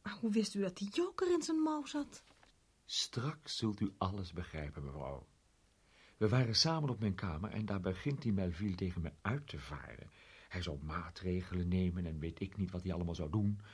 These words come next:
Speaker 2: Het kostte me heel wat moeite om hem aan zijn verstand te praten,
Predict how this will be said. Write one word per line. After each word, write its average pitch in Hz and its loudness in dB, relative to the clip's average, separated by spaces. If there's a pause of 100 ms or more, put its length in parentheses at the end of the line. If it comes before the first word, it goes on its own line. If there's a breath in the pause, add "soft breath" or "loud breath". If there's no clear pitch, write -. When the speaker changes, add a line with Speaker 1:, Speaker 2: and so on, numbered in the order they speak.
(280 loud breath)
Speaker 2:
Het 135 0
kostte 143 0
me 101 6
heel 104 4
wat 90 -2
moeite 101 2 (260 loud breath)
om 110 2
hem 110 2
aan 107 2
zijn 98 -2
verstand 156 0
te 90 0
praten, 78 -6